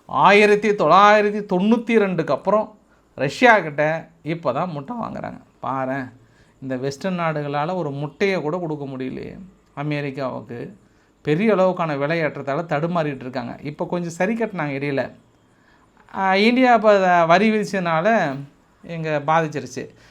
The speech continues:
இப்ப வரி விதிச்சதுனால நாமக்கல் இருக்கக்கூடிய முட்டை ஏற்றுமதியாளர்கள் என்னங்க பாதிக்கப்பட்டுட்டாங்க?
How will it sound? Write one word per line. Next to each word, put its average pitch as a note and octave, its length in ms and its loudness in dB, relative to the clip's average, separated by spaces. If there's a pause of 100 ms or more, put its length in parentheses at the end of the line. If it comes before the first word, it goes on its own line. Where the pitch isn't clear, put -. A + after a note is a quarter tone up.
(120)
இப்ப E3+ 580 2
வரி F#3+ 360 0
விதிச்சதுனால G#3 600 -2
நாமக்கல் G#3+ 540 0
இருக்கக்கூடிய F#3+ 420 -4
முட்டை F#3 400 -4
ஏற்றுமதியாளர்கள் E3 800 -4
என்னங்க E3 480 -6
பாதிக்கப்பட்டுட்டாங்க? D3+ 840 -8